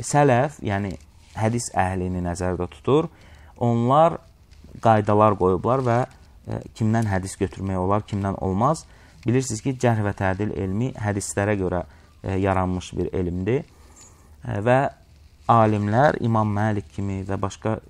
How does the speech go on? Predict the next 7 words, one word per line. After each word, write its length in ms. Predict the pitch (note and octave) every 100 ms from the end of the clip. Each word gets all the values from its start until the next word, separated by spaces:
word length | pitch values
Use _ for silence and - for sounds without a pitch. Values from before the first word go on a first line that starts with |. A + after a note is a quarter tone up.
| - - -
İmam 300 | G#2+ G#2+ A2
Buxari 300 | G#2 - G#2
və 160 | G#2 G#2
s. 340 | A#2 B2 A2+
kimi 300 | - G#2+ G#2+ - - -
böyük 420 | G#2+ G#2+ A#2 - - -
mühəddislər 840 | A2 G#2 G2+ - A2 - C3+ D#3+